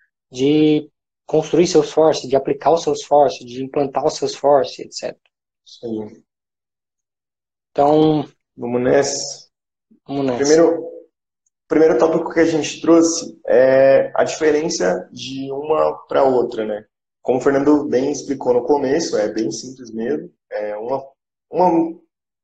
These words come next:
Speaker 2: empresa vende um produto, então ela de-, tem um produto que ela vende,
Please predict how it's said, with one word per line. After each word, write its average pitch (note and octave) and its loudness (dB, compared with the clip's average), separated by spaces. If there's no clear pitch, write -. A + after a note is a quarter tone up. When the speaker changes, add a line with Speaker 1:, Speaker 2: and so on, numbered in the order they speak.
Speaker 2:
empresa B2+ 0
vende A#2+ 0
um A#2+ -6
produto, B2+ 0
então A#2 -2
ela A2+ 0
de-, A2+ -2
tem C3+ -4
um C#3+ -2
produto C3+ 0
que - -10
ela B2+ 2
vende, A#2+ -4